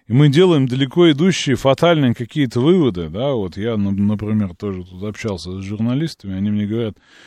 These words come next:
«Ну, это же отставка Макрона». Совершенно точно это же конец макроновского государства. Э, <laughs> я говорю: «Да с чего вы взяли-то?» «Ну, вот же такие события». Я говорю: «В две тысячи пятом году были события,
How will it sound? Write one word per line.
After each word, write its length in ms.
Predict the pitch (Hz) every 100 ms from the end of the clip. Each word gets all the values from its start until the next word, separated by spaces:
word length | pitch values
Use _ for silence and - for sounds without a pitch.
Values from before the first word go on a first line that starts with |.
| _
«Ну, 160 | 120 143
это 180 | 147 113
же 120 | 123
отставка 460 | 127 - 160 - 92
Макрона». 580 | 85 - 85 80 78 -
Совершенно 460 | - 120 113 175 165
точно 320 | 208 220 190
это 180 | 170 135
же 160 | 131 113
конец 480 | 151 151 107 -
макроновского 800 | 92 110 104 123 87 82 - 90
государства. 720 | 85 - 110 90 78 _ _ _ _ _ _ _ _ _
Э, 100 | 104
<laughs> 960 | 101 98 95 95 95 95 92 92 92 87 87 95 107 - 90 95 - 139 - _ _ _ _ 160 - - - - _ _ _ _ _ _
я 200 | 131 123
говорю: 160 | 139
«Да 140 | 117 139
с 40 |
чего 200 | - 196
вы 80 | 117
взяли-то?» 560 | 104 131 82 - 78 - _
«Ну, 160 | 104 147
вот 280 | 156 269 170
же 100 | 170
такие 340 | 196 - 180
события». 540 | - 160 147 123 - 95
Я 80 |
говорю: 180 | 95 101
«В 40 | 87
две 100 | 92
тысячи 280 | 113 -
пятом 360 | - 110 117 135
году 260 | 117 110 104
были 220 | 92 78
события, 680 | - 92 - 92 - -